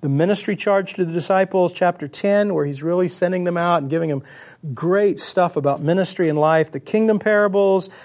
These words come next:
the church and discipleship, Matthew sixteen, eighteen, and then the whole second coming set of parables and, and, and the story, and then the parables, twenty-four and twenty-five. So those are some of the main teachings. There's parallel passages to those. So one of the ways to read the Gospels, if you want, is when you read something in Matthew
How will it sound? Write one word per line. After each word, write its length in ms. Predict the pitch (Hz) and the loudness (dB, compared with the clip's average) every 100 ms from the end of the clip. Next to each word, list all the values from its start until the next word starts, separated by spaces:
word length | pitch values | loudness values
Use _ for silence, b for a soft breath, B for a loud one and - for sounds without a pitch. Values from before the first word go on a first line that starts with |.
| B - | B -12
the 80 | |
church 320 | 139 220 220 226 | -4 -2 0 0
and 100 | 196 | 2
discipleship, 640 | 170 202 196 190 - 190 | 2 2 2 -2 0 0
Matthew 300 | 180 180 170 | 2 0 -2
sixteen, 420 | - 196 - 196 | -2 -4 -2 0
eighteen, 460 | 180 175 180 170 160 B B - | 0 0 -2 -2 -4 B B -6
and 120 | 143 | 0
then 100 | 156 | 2
the 100 | 151 | 2
whole 180 | 123 180 | 2 0
second 320 | - 180 160 | 0 -2 -2
coming 320 | 135 156 135 | -6 -4 -4
set 180 | 127 139 | -6 -8
of 60 | 127 | -6
parables 540 | - 131 127 127 - | -4 -4 -4 -8 -10
and, 200 | 131 131 | -12 -12
and, 180 | - 143 | -12 -12
and 380 | 139 139 135 147 | -10 -8 -8 -6
the 60 | 139 | -4
story, 420 | - 170 143 139 | 4 6 8 6
and 60 | |
then 80 | 131 | 2
the 60 | 131 | -2
parables, 480 | 143 135 127 127 - | 0 0 0 -8 -12
twenty-four 360 | - 139 - | -10 -8 -8
and 80 | 135 | -8
twenty-five. 320 | 143 139 131 | -8 -8 -10
So 240 | - - - | -12 -20 -4
those 100 | 220 | -2
are 20 | 226 | 0
some 80 | |
of 60 | 269 | 2
the 120 | 170 | 2
main 280 | 160 170 208 | 2 2 0
teachings. 640 | - 226 - 240 240 226 b b b - | -2 -6 -6 -8 -10 -12 b b b -8
There's 160 | 143 | -8
parallel 380 | - 220 226 220 | -2 2 2 0
passages 540 | - 196 202 214 214 | 0 0 0 -2 -4
to 100 | - | -2
those. 260 | 185 202 196 | 0 2 0
So 100 | 160 | 0
one 140 | 160 | 2
of 60 | 214 | 2
the 100 | 220 | 2
ways 300 | 214 202 185 | 2 0 -2
to 100 | - | -4
read 260 | 185 190 190 | 0 0 0
the 80 | 170 | 0
Gospels, 480 | 175 185 180 190 170 | 2 0 0 -2 -2
if 140 | 170 | -4
you 100 | 175 | -4
want, 220 | 175 180 | -2 -2
is 100 | 147 | -2
when 140 | 160 147 | -4 -2
you 100 | 143 | 0
read 220 | 160 175 | 0 0
something 320 | 202 175 180 | -2 -2 -2
in 100 | 165 | 0
Matthew 520 | 165 180 180 175 165 | 0 0 0 0 0